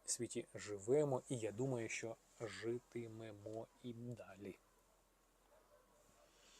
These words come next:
Це відео насправді я знімаю лише для того, щоб попрактикуватись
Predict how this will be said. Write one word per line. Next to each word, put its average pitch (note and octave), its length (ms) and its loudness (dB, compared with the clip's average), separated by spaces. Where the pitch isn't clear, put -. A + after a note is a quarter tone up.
Це - 180 2
відео D#3 420 8
насправді C3 640 4
я B2 440 4
знімаю A#2+ 580 0
лише A#2 400 0
для A2+ 180 -4
того, C3 280 -2
щоб - 400 -4
попрактикуватись - 920 4